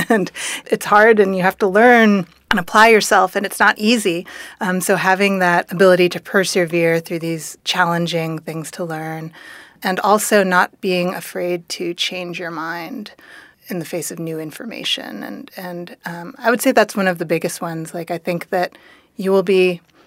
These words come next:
um, you will be able to be successful if you are able to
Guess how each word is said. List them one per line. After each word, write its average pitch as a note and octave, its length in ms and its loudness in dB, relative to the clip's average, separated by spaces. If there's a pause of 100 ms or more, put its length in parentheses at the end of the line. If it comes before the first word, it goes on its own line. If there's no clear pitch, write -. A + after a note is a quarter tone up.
(220)
um, E3+ 520 -4
you G3 100 -4
will F#3 80 2
be F3+ 160 4
able E3+ 160 4
to F#3 120 -6
be E3+ 120 -2
successful F3 840 -4
if - 180 -14
you F3 280 -2 (240)
are F3 240 -4
able E3+ 280 -4
to D#3+ 540 -6